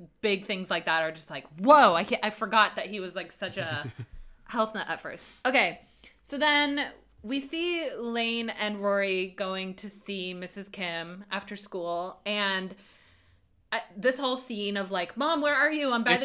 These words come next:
Speaker 1: the
Speaker 2: so
Speaker 1: table." And
Speaker 2: funny.
Speaker 1: she, it's so funny. Like,
Speaker 2: I love
Speaker 1: I
Speaker 2: Missus
Speaker 1: think
Speaker 2: Kim
Speaker 1: that
Speaker 2: too.
Speaker 1: I love her too. And when she's like, "Who's that?" And it's like, "Rory, Mom."
Speaker 2: She's like,
Speaker 1: And
Speaker 2: "Oh."
Speaker 1: she's like, "Oh." I'm like, "I agree, Miss
Speaker 2: <laughs>
Speaker 1: Kim. You're right for that."
Speaker 2: Miss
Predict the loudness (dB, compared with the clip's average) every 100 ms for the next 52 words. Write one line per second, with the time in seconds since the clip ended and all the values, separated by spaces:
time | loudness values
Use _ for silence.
0 | 0 2 4 4 4 2 -2 -6 -6 -8
1 | -6 -6 -4 0 2 4 2 0 -2 -4
2 | -6 2 4 6 6 4 2 0 -2 -2
3 | -2 -2 -6 -8 -12 -18 _ _ _ _
4 | _ _ -14 -8 -4 -2 -2 -4 -2 0
5 | 0 -2 -6 -18 _ _ -8 -4 0 0
6 | -2 -6 -2 4 8 8 6 0 0 -2
7 | -4 -10 _ -2 0 2 0 0 0 -2
8 | -8 -12 -8 -4 -4 -4 -6 -6 0 2
9 | 2 -2 _ _ _ 0 6 6 8 10
10 | 10 10 6 4 4 4 4 12 12 12
11 | 10 10 6 6 6 4 4 4 8 8